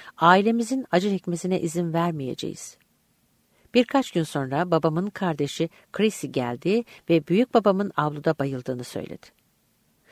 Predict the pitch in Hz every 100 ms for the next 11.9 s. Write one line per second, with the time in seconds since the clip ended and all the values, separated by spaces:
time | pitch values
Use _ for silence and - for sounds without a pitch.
0 | - - - 226 240 214 190 208 185 202
1 | - 151 151 147 - 160 151 151 139 139
2 | 131 135 120 - - - 135 117 - _
3 | _ _ _ _ - 196 190 160 147 -
4 | 233 - 175 160 156 170 185 196 185 185
5 | 165 156 180 202 - - _ _ _ _
6 | _ _ _ _ _ _ _ _ _ -
7 | - 269 269 285 269 180 180 180 190 190
8 | 143 123 139 151 - 214 202 185 180 190
9 | 175 147 156 143 147 147 160 160 185 -
10 | 151 147 131 151 185 _ _ _ 156 160
11 | - 139 131 127 123 120 - 147